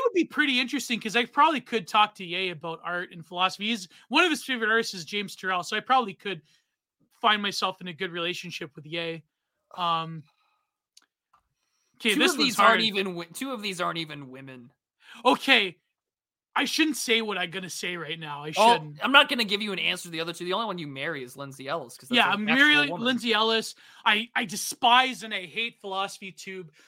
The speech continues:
Speaker 1: I think Philosophy Tube's, like, utter cancer. I, I think he's such a so-, she is, just for YouTube purposes, it is such a sophist. I despise Philosophy Tube. Going into the trash disposal.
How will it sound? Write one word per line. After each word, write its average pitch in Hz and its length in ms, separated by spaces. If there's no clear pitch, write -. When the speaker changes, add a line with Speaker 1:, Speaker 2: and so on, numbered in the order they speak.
Speaker 1:
I 240 120
think 247 200
Philosophy 196 460
Tube's, 175 300
like, 175 240
utter 208 240
cancer. 175 640
I, 196 200
I 208 120
think 240 340
he's 208 180
such 233 220
a 208 60
so-, 190 320
she 262 540
is, - 180
just 240 180
for 254 80
YouTube 226 380
purposes, 175 440
it - 240
is 240 180
such 269 240
a 247 60
sophist. 214 680
I 180 180
despise 233 420
Philosophy 190 480
Tube. 185 280
Going 262 320
into 240 140
the 226 100
trash 202 400
disposal. 185 680